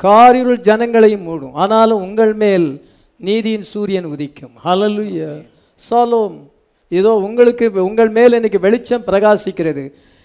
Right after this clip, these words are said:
அந்த வெளிச்சத்தினதுக்கு பூமியின் ராஜாக்கள் ஓடி வருவார்கள்.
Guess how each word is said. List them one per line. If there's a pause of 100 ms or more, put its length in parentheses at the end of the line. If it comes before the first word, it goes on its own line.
(120)
அந்த
வெளிச்சத்தினதுக்கு (320)
பூமியின்
ராஜாக்கள்
ஓடி
வருவார்கள்.